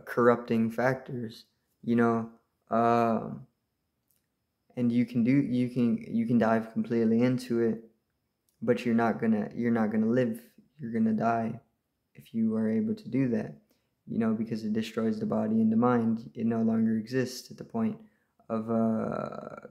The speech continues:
complete immersification in spirit. So the soul is there to kind of,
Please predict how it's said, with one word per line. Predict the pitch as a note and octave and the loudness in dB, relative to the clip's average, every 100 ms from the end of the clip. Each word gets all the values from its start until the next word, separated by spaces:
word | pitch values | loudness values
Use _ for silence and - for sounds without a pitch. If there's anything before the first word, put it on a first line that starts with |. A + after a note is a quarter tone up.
| _ | _
complete | A#2 A2 A#2+ A2 | -10 -6 -4 0
immersification | A2+ A2+ G#2+ - A#2+ A#2 | 0 -2 -8 -4 -4 -2
in | A2+ A2+ | -2 -2
spirit. | A2+ - C#3+ A2+ - - _ _ _ _ _ _ _ | -4 0 0 0 -4 -20 _ _ _ _ _ _ _
So | - - B2+ A#2+ A#2+ A2+ A2 A2+ _ _ _ _ _ _ _ _ _ _ _ | -20 -2 2 4 4 2 -2 -6 _ _ _ _ _ _ _ _ _ _ _
the | B2+ | -10
soul | A2 - B2+ B2 | -4 2 4 4
is | A#2 A2+ | 2 0
there | A2+ A2 | 2 2
to | A2+ | -2
kind | - A#2 A2+ | -4 0 2
of, | G#2+ G#2 | 2 -2